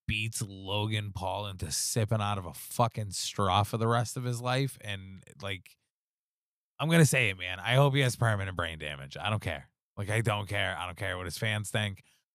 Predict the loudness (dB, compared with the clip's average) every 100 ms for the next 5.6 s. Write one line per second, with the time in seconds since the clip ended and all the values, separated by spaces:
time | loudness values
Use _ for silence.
0 | -10 -6 -4 -4 -2 2 4 4 4 2
1 | 0 -2 -2 -2 0 0 -2 -2 -4 -2
2 | 2 2 0 4 4 4 0 2 2 2
3 | 0 -2 -2 -2 -2 -2 -2 2 8 10
4 | 10 8 6 2 -4 -4 0 0 0 -4
5 | -2 4 6 8 10 10